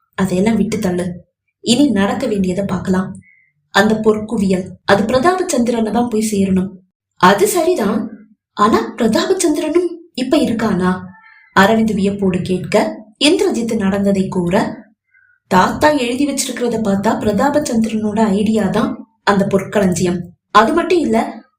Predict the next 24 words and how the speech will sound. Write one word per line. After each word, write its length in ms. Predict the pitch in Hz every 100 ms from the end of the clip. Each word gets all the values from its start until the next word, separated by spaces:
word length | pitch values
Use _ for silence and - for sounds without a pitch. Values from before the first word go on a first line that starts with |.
| _
பிரதாபச்சந்திரன் 920 | 202 190 277 320 311 269 233 220 214
தான் 160 | 214 294 - - _
எக்கச்சக்கமான 800 | 196 208 415 415 330 302 285 254 262
பொருட்களை 480 | 240 220 220 240 226
கொண்டு 260 | 214 208
வந்து 220 | 196 196 269
அங்க 200 | 208 196
சேகரிச்சிருக்கான்னு 1000 | - 226 269 269 247 214 202 196 196 233
தாத்தா 320 | 214 196 202 226
சொல்றாரு. 520 | 214 185 196 185 190 - - _ -
அப்படி 280 | - 359 403
பார்த்தா 360 | 359 - 339 403 - - - _
அது 220 | 208 190 190 185 - -
அவனுக்கு 400 | 190 240 294 -
தான் 200 | 254 269
சொந்தம். 360 | 190 170 170 - - _ _ _ _ _
ஆனா 260 | 196 208 294 254 196 - - _ _
தாத்தா 300 | 220 320 339 370
எழுதியிருக்கிற 520 | 254 226 233 214 247
இன்னொரு 340 | 214 226 269
விஷயத்தையும் 500 | 196 196 202 196 226
நம்ம 180 | 220 190
கவனிச்சே 480 | 185 185 220 220 240
ஆகணும். 380 | 190 185 185